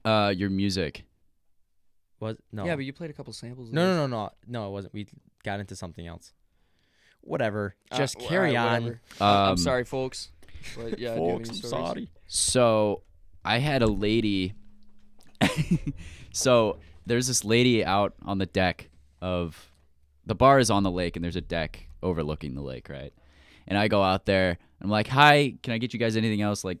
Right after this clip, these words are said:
Speaker 1: I brought them the food, and she was like, "Yeah, can I get some, like, two packets of, or three packets of mustard?" I was like, "Yeah, sure."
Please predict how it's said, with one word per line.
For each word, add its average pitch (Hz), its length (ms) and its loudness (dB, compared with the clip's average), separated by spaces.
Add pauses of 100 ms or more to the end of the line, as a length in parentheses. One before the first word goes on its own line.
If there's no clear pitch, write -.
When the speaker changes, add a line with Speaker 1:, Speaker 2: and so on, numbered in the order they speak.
(100)
Speaker 1:
I 87 120 0
brought 98 260 2
them 98 160 2
the 92 120 2
food, 95 420 -2
and 92 120 -8
she - 140 -18
was 92 80 -10
like, 110 100 -8
"Yeah, 143 120 0
can 135 160 -6
I 139 80 0
get 160 200 -6
some, 131 440 -4 (240)
like, 95 160 -6 (100)
two 107 480 -2
packets 101 460 -6
of, 90 320 -4 (580)
or 95 120 0
three 107 200 -4
packets 98 320 -2
of 101 80 -4
mustard?" 104 460 -4 (420)
I 120 40 -4
was 120 60 0
like, 143 120 4
"Yeah, 165 180 2
sure." 98 460 0